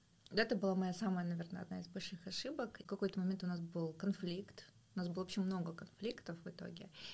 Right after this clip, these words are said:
И мне кажется, что мы его чуть-чуть рано открыли. Надо было его, вот если бы сейчас, то, наверное, это было бы актуальнее, потому что сейчас это прям горит, как пирожки, да.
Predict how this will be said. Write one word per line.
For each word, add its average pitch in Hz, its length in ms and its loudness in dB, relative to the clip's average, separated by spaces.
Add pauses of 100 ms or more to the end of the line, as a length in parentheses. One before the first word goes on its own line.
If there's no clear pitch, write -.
И 196 40 0
мне 220 140 6
кажется, 277 280 0
что 208 200 0
мы 202 140 4
его 190 180 2
чуть-чуть 185 420 -4
рано 170 280 -2
открыли. 170 520 -10 (440)
Надо 180 200 2
было 185 180 2
его, 185 320 2
вот 135 200 -2
если 196 280 2
бы 175 100 0
сейчас, 381 540 -2
то, - 140 -8
наверное, 214 420 2
это 208 120 -4
было 190 220 2
бы 170 120 -2
актуальнее, 180 800 -2
потому 175 300 -4
что 175 200 -6
сейчас - 520 -2
это - 160 -6
прям 175 280 2
горит, 185 500 4 (140)
как 175 140 -10
пирожки, 175 560 0
да. 180 220 -2